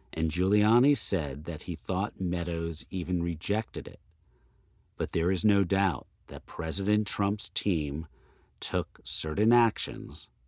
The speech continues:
consistent with it. The document described its goal as a nationwide communications outreach campaign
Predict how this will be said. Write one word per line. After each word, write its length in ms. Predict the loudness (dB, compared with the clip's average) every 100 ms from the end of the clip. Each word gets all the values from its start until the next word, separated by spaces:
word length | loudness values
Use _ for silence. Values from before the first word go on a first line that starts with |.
| -10
consistent 800 | -4 -2 0 2 0 -2 -6 -10
with 220 | -12 -12
it. 240 | -14 -16 -20 _ _ _ _ _ _ _ _ _ _ _
The 80 | -6
document 640 | 0 2 2 2 4 4 2
described 640 | -2 0 0 2 2 0
its 180 | -2 -2
goal 720 | 0 2 2 0 -4 -6 -8 _ _ _
as 180 | -6 -4
a 80 | -2
nationwide 1300 | -2 -2 -2 -2 -2 0 0 -2 -2 -4 -4 -6 -8
communications 1080 | -8 -4 -4 -4 -8 -4 -4 -4 -6 -6 -6 -8
outreach 640 | -6 -6 -4 -4 -4 -6
campaign 840 | -4 -2 -2 -4 -4 -4 -4 -6